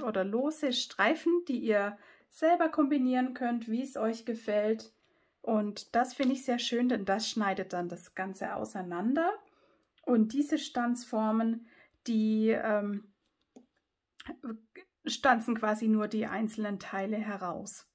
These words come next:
Also das ist echt wunderschön. Und dann würde ich sagen, nehmen wir uns doch diesmal die kleinen Hirsche und die Schneeflocken und dann legen wir das schon mal so an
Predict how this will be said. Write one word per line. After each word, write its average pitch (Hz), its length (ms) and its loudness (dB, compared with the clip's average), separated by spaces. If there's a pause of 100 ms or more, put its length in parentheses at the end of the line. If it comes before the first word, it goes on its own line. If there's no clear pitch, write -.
(160)
Also 220 240 -8
das 226 240 -6
ist 220 160 -12
echt 247 260 -8
wunderschön. 247 840 -2 (320)
Und 220 160 -2
dann 208 180 -4
würde 208 140 -4
ich - 160 -12
sagen, 202 400 -4
nehmen 214 220 0
wir 240 160 0
uns 214 300 -6
doch 202 200 -4
diesmal 202 840 -6
die 190 440 -6 (580)
kleinen 208 380 -2
Hirsche 208 760 -2
und 208 360 -6
die 208 100 -4
Schneeflocken 196 1040 -4
und 208 240 -6
dann 196 140 -6
legen 214 300 -2
wir 190 80 -4
das 190 140 -2
schon 196 200 -4
mal 190 100 -6
so - 160 -10
an 220 500 -2